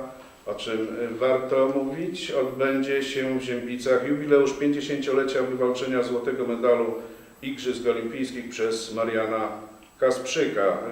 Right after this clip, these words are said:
Pan Marian Kasprzyk w tym roku obchodzi podwójny jubileusz, ponieważ dwudziestego drugiego września ukończył siedemdziesiąt pięć lat. Będzie to z pewnością wspaniałe wydarzenie, na które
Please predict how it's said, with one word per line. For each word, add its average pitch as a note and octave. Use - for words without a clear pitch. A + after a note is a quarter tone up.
Pan B2+
Marian C3+
Kasprzyk C3+
w B2
tym B2+
roku B2+
obchodzi B2
podwójny C3
jubileusz, G#2+
ponieważ A2+
dwudziestego B2
drugiego A#2+
września A2
ukończył G2+
siedemdziesiąt F#2+
pięć F2
lat. -
Będzie A2
to C3
z -
pewnością A#2+
wspaniałe A#2+
wydarzenie, A#2+
na B2+
które A#2